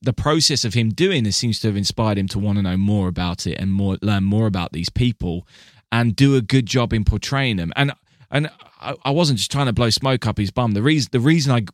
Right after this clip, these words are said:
reached out to him rather than anyone else in the show is 'cause I generally think that he has been the highlight of the sh-, of the show in his depiction. And it's not an imitation. It just, he seemed to embody what I imagine Chris Craft to be. That episode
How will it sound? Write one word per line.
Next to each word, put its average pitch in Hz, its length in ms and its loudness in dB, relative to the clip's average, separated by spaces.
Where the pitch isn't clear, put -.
reached 127 320 2
out 117 180 0
to 113 80 2
him 127 280 2
rather 107 260 0
than 107 120 4
anyone 107 280 2
else 104 200 0
in 101 80 -2
the 98 40 -2
show 135 260 0
is 98 100 0
'cause 101 140 -2
I 98 40 0
generally 110 500 0
think 104 440 -4
that 104 120 0
he 120 240 2
has 107 160 0
been 117 280 0
the 107 80 0
highlight 113 560 0
of 98 220 -4
the 92 100 -4
sh-, - 160 -6
of 101 160 -4
the 92 100 -4
show 113 300 0
in 95 140 -2
his 101 220 0
depiction. 90 800 -2
And 107 280 0
it's 139 240 0
not 165 200 2
an 127 80 0
imitation. 123 720 0
It 107 160 -2
just, 131 200 0
he 127 140 2
seemed 120 300 -2
to 117 100 -2
embody 104 560 0
what 98 220 -2
I 110 160 0
imagine 110 640 0
Chris 107 240 -2
Craft 95 300 -4
to 90 60 -6
be. 98 220 0
That 95 180 -2
episode 117 540 0